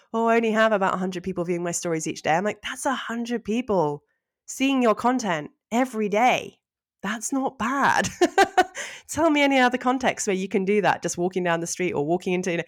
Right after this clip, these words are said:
tell me where you can find a curated following of people who are interested in the problem that you are solving. So, firstly, it's about taking up space and knowing what it is you're inviting people to, so that as you grow your following, you're growing the correct kind of following.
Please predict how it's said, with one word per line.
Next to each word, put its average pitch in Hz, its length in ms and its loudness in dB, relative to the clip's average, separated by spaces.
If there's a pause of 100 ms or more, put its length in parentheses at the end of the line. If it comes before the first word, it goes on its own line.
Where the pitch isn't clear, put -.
(320)
tell 233 240 2
me 220 220 2
where 180 140 0
you 180 120 -4
can 190 160 -6
find 165 280 -2
a - 40 -4
curated 175 600 -4
following 160 440 0
of - 120 -10
people 170 400 -6
who 165 200 -2
are 156 140 2
interested 220 680 -2
in 170 160 -4
the 165 60 -6
problem 160 360 -6
that 151 160 -6
you 151 140 -4
are 151 60 -4
solving. - 460 -4 (420)
So, - 340 2 (360)
firstly, 254 560 -2
it's 196 160 -6
about 185 300 0
taking 240 340 -4
up - 100 -4
space 160 420 -2
and 190 220 -2
knowing 196 280 2
what 190 120 0
it - 100 -6
is 165 180 -4
you're 170 100 -2
inviting 156 420 -2
people 151 260 -8
to, 143 260 -4 (400)
so 220 340 2
that - 180 -2
as 175 140 -2
you 165 80 -8
grow 170 180 0
your 220 180 2
following, 160 540 -2
you're 170 160 0
growing 165 300 0
the 156 60 -8
correct - 340 -4
kind 143 160 -6
of - 60 -10
following. 71 440 -4